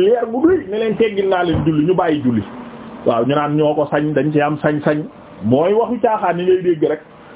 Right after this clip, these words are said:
Voilà, bu dee boo amee xam-xam ba ta amoo sañ-sañ ba, loolu ma ne kan moo am sañ-sañ mooy Yàlla, bàyyi julli moom mooy Yàlla mooy di gën a mat. Waaw, bàyyi julli, rayoon waa addina bi yëpp moo ko gën a simple. Boo rayoon waa addina bi yëpp,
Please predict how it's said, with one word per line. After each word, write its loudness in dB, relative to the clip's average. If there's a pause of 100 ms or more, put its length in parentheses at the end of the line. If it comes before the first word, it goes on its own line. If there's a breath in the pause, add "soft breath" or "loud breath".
(140 loud breath)
Voilà, 0
bu 2
dee 2
boo 0
amee -2
xam-xam -2
ba 0
ta -4
amoo 0
sañ-sañ -2
ba, 2
loolu 2
ma -2
ne -2
kan 0
moo 0
am -4
sañ-sañ 0 (240)
mooy 2
Yàlla, 0
bàyyi 0
julli 4
moom 0
mooy 0
Yàlla 0
mooy 2
di -2
gën 2
a 2
mat. -6 (720)
Waaw, 0
bàyyi 2
julli, 2
rayoon 2
waa 0
addina 0
bi -2
yëpp -6
moo 2
ko -10
gën -2
a -2
simple. -6 (920)
Boo 4
rayoon 0
waa 2 (120)
addina 0
bi 2
yëpp, 2